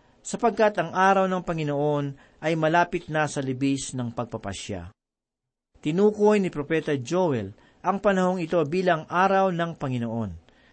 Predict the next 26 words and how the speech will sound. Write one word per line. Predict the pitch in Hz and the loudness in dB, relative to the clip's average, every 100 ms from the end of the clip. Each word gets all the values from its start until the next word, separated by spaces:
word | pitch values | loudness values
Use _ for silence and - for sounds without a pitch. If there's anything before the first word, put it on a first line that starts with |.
| _ 135 | _ 0
Lahat | 156 175 - | 4 4 2
ng | 160 160 | -4 -2
ipinapahayag | 147 156 151 151 135 143 151 156 147 | -6 -2 -2 -2 0 2 4 4 2
ni | 143 | -6
Propeta | 131 131 147 139 131 | -6 -4 -2 -2 -4
Joel | 113 170 185 127 107 - - - - | -2 0 0 0 -6 -12 -20 -20 -4
ay | 170 | 0
kalakip | 185 175 160 208 214 | 4 2 4 4 4
sa | - 156 147 185 | 2 -2 2 4
araw | 196 190 | 4 2
ng | 180 170 | 0 -4
Panginoon | 170 156 160 147 123 107 - - _ | -6 -4 -4 -2 -4 -4 -12 -20 _
na | 151 | 0
magsisimula | 165 - 202 220 214 180 156 156 | 0 0 -2 0 2 2 2 0
sa | 156 | -4
pagkuha | 135 127 - 220 202 190 175 | -4 -4 2 2 4 4 2
ng | 156 135 | -2 -4
simbahan | 175 147 131 151 131 120 120 - - _ | -4 -2 2 2 2 -2 -4 -10 -20 _
dito | - 180 247 202 175 | -4 0 0 2 0
sa | 156 | 0
sanlibutan | - 131 123 120 120 127 123 120 - - | -2 -2 -2 -6 -4 -2 -2 -4 -12 -20
sa | - 190 | -4 -2
panahon | 185 202 185 196 | 2 4 4 2
ng | 175 139 | 0 -2
dakilang | 127 190 202 185 180 170 | -4 0 0 2 2 0
kapighatian | 143 - 143 127 120 101 120 131 135 | -6 -2 -2 -2 -4 -4 -2 -2 -6